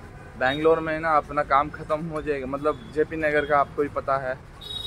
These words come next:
Last टाइम भी video बनाया था। दो दिन का काम है उधर, फिर वहाँ से चार दिन मैं अपने वैनम के साथ बिताऊँगा, फिर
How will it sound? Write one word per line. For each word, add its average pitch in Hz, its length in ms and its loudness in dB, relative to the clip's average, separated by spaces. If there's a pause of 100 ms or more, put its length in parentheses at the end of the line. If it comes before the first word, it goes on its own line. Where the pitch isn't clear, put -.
(400)
Last 139 240 6
टाइम 165 180 6
भी 165 60 -4
video 147 240 2
बनाया 143 260 0
था। 160 140 -2
दो 160 260 2
दिन 170 220 -2
का 170 180 0
काम 143 260 2
है 151 180 -4
उधर, 117 180 -4 (840)
फिर 170 220 2
वहाँ 151 460 4
से 180 400 2 (920)
चार 170 220 10
दिन 180 160 -2
मैं 175 140 4
अपने 165 260 2
वैनम 160 360 2
के 160 100 -2
साथ 156 280 0
बिताऊँगा, 151 440 2
फिर 151 260 0